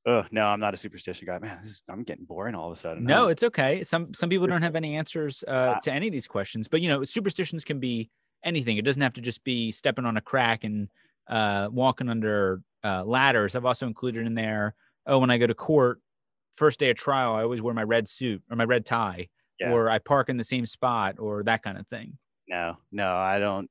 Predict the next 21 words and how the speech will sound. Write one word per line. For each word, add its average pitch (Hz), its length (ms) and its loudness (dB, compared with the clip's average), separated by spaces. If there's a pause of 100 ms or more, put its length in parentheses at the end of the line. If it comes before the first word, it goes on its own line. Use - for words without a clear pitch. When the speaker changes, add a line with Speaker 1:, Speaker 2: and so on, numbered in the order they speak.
Speaker 1:
I 95 120 -4
don't 92 180 -8
do 92 180 -6
any 90 140 -8
of 87 120 -4
that. 87 340 -4 (260)
Um, 85 440 -8
I - 40 -18
try 90 200 -6
to 87 100 -8
keep - 260 -16
it 87 160 -6 (240)
pretty 90 200 -10
simple. 90 520 -8 (420)
Um, 90 380 -2
it, 110 160 -4
it's 104 140 -8
funny. 101 180 0
I 95 80 -2
race 104 240 -2
cars, 95 540 -2